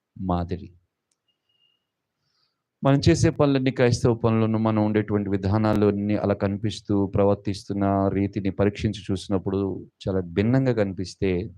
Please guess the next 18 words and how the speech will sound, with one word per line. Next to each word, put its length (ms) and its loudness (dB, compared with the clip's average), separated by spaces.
మరి 160 -2
అది 200 -2
చాలా 340 0
బాధాకరమైన 1040 0
అనుభవం 400 -4
అండి. 240 -16
So, 160 6
ఈరోజు 320 6
రాత్రి 500 -4
క్రైస్తవులు 540 0
ఎలా 180 2
కనిపించాలని 720 -4
కోరుకుంటూ 560 -6
ఉంటాడు, 440 -6
లేక 140 -6
దేవుని 300 2
పిల్లలమైన 460 2
మనం, 420 0